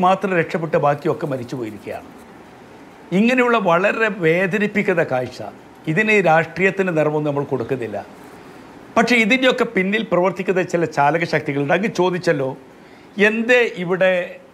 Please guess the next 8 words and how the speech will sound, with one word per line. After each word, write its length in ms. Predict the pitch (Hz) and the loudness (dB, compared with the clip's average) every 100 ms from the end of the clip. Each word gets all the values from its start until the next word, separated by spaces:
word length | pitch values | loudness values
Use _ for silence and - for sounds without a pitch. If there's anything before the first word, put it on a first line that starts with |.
| - - - - 175 | -20 -20 -20 -16 -2
ല-, 180 | 156 170 160 | 0 2 -2
മുനിസിപ്പാലിറ്റി 640 | 160 185 208 196 185 175 156 | -4 -4 0 2 0 -2 -4
മിണ്ടിയില്ല 380 | 143 156 139 131 123 | -2 -2 -2 -4 -4
എന്ന്? 160 | 107 98 - - - - - - - - 175 | -10 -16 -20 -20 -20 -20 -20 -20 -20 -4 0
മുനിസിപ്പൽ 460 | 226 - 262 254 247 | 0 0 0 2 4
അധികൃതർ 480 | 220 196 226 226 226 | 2 0 0 2 0
ഇത് 80 | 214 196 | 2 2
അറിയിച്ച്, 360 | 180 202 208 | 2 -2 2